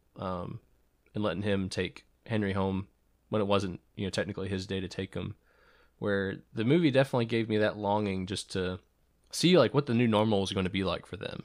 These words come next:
'cause you have all this turmoil and, like, the craziness, um, but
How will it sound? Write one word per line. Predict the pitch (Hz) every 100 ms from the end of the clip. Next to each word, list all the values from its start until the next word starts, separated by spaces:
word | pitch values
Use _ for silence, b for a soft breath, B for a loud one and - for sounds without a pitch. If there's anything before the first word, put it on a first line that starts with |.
| -
'cause | 104
you | 110
have | 147
all | 135 127
this | 104 -
turmoil | - 131 131 127 127 123
and, | 107
like, | 90
the | -
craziness, | - 117 113 113 113 107 - - b b b b
um, | 95 95 85 85 - 107 _ _ _ _ _ -
but | 101 92 -